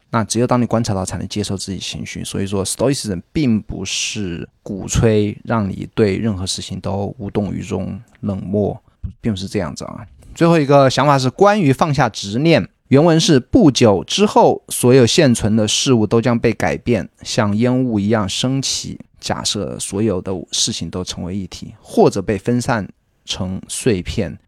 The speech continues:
啊，Stoicism 呢，他这本书里面其实还有很多关于死亡的，关于每个人都会死掉，或者说，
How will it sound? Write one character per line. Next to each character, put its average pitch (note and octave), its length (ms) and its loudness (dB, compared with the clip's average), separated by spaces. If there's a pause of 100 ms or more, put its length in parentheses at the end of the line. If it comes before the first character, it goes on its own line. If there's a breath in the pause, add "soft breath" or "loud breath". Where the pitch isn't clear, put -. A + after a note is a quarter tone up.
啊， D3+ 120 0
Stoicism F3+ 480 2
呢， C3+ 360 2 (140)
他 G3+ 220 2
这 A3 100 2
本 D3+ 100 4
书 D3+ 140 2
里 D#3 60 4
面 B2+ 100 6
其 B2 140 -2
实 C3 40 0
还 B2 140 4
有 C3 80 4
很 G2 180 -2
多 G#2+ 140 0
关 A#2+ 220 4
于 A2+ 40 4
死 G2+ 340 -2
亡 G2+ 340 -4
的， F2 420 0 (140)
关 C#3+ 180 4
于 - 20 2
每 A2 160 2
个 G#2 60 -2
人 A2+ 100 0
都 C3 100 2
会 B2 100 0
死 - 240 -2
掉， A2+ 240 2
或 A2 100 -2
者 G#2 60 0
说， G#2+ 400 2